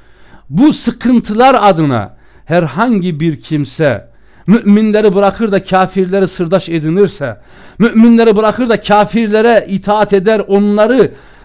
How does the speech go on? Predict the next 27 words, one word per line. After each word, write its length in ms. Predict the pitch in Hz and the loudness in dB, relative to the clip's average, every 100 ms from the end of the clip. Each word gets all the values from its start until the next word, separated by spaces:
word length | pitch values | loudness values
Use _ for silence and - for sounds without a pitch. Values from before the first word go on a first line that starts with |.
| - - | -20 -6
Mevla 500 | 165 208 190 208 214 | 2 2 4 2 2
edinirse, 840 | 180 180 185 226 208 175 135 101 - - - | 2 2 0 0 -2 -2 -2 -2 -16 -20 -8
onlarla 640 | 175 160 165 190 190 165 135 | -2 -2 0 0 0 -2 -4
hoş 240 | 175 - | -6 -6
geçinme 440 | 160 151 170 165 | -10 -8 -6 -4
adına 600 | 190 165 156 156 202 247 - - - | -4 -4 -4 -2 -2 -2 -10 -20 -12
dininin 680 | 139 170 175 185 220 269 175 | -4 -2 0 0 4 4 2
direktiflerini, 1000 | 147 151 - 147 - 156 147 180 277 269 - - - _ - _ - _ - | 0 -4 -6 -12 -6 -4 -2 -2 -2 -6 -18 -20 -20 _ -20 _ -20 _ -8
Allah'ın 400 | 156 165 170 247 | -2 -2 0 -2
çizmiş 400 | - 175 262 202 | -4 -4 -4 -4
olduğu 180 | 170 | -8
sınırları 560 | 156 - 165 160 160 151 | -8 -6 -4 -4 -4 -6
aşacak 460 | 147 139 143 156 123 | -8 -8 -8 -8 -10
olursa 680 | 131 139 226 - - 131 | -12 -6 -6 -6 -8 -8
ne 240 | 113 139 247 | -4 0 0
olur 380 | 240 185 170 | 2 2 0
diyor 120 | 143 151 | -2 -4
Allahu 280 | 147 139 | -2 -4
Teala? 480 | 123 143 147 226 247 - - - - - | -4 -6 0 0 -2 -12 -20 -20 -20 -12
"Ve 160 | 147 | -6
men 120 | 180 | -2
yef'al 600 | 151 139 170 - 151 143 | -2 -2 -6 -6 -6 -4
zâlike 1200 | 131 120 170 156 147 139 139 135 269 - 302 320 311 - - - - - | -6 -6 -4 -2 -2 -2 -4 2 2 2 4 4 2 -16 -20 -20 -20 -20
feleyse 440 | - 139 202 123 147 | -14 -8 -6 -6 -6
minallahi 560 | 135 131 127 143 120 | -6 -6 -8 -10 -10
fî 180 | 127 165 | -10 -12
şey." 280 | - 120 | -10 -14